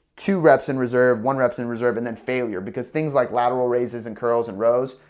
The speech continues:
you can go closer to failure, and it's not gonna be as systemically fatiguing or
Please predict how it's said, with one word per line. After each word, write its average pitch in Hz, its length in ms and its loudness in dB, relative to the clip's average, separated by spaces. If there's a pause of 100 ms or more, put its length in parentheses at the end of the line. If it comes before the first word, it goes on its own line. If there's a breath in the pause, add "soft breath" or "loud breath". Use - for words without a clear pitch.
(240 soft breath)
you 156 120 -2
can 160 200 -4
go 139 120 6
closer 135 300 -2
to 123 60 -4
failure, 135 360 2
and 131 80 -2
it's 127 160 -8
not 131 200 -4
gonna 131 120 -4
be 113 200 -4
as 117 200 2
systemically 123 760 -6
fatiguing 131 720 -4
or 151 520 2